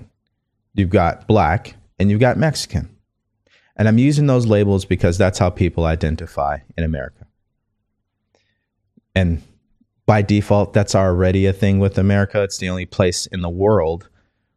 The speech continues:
where everybody has a different word instead of just all being called Americans. But I digress. Anyways, you look at these different cultures and you'll see the belief system.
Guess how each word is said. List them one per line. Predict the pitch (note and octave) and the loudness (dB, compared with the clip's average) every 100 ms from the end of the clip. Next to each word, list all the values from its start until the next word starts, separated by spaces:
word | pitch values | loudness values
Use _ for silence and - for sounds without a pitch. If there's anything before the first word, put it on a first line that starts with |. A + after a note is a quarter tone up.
| _ | _
where | F#2+ F2+ | 0 2
everybody | G2+ F2 F#2 F#2 | 4 2 2 2
has | G2 F2 | 2 0
a | E2 | 0
different | F#2 - D2+ | 0 0 -2
word | F#2 G2 D#2 C#2 - - - _ | 0 2 0 -2 -8 -14 -20 _
instead | - - F2+ | -6 0 0
of | E2 | 0
just | E2+ - - | -2 -4 -2
all | F#2 F2 | 0 0
being | F2 E2 | 0 0
called | - E2+ D#2 | 0 -2 0
Americans. | E2+ F#2 D2+ - - | 2 2 0 -6 -10
But | - D2+ - - - - - | -6 -6 -6 -20 -20 -10 -2
I | G#2 | 0
digress. | F2+ F2 F2+ - - - - _ _ _ _ _ _ - | 2 0 0 -2 -4 -8 -10 _ _ _ _ _ _ 0
Anyways, | D#3 C3+ F2+ D#2+ - - - _ _ _ _ _ _ _ _ - | 2 4 2 0 -2 -8 -10 _ _ _ _ _ _ _ _ 0
you | B2 | 2
look | A#2 C#3 G3 F3 | 4 2 4 4
at | C#3+ - | 2 2
these | A#2+ G2+ | 2 4
different | G#2+ G#2 F2+ E2+ | 2 2 0 -2
cultures | - G2 F#2+ - C2 F2 - - - _ _ _ _ _ _ _ - | 0 0 0 -2 -2 -4 -6 -10 -16 _ _ _ _ _ _ _ 0
and | A2 A2+ | 2 4
you'll | B2+ F3 | 4 2
see | D3 - D3 D3+ F#2+ F2 D#2+ - _ _ _ _ - | 0 -2 0 2 2 2 0 -6 _ _ _ _ -2
the | F#2 | 0
belief | E2+ E2+ F2 B2 | 2 2 2 2
system. | C3 D#3 E3+ - G3+ A#3 | 0 0 0 0 0 0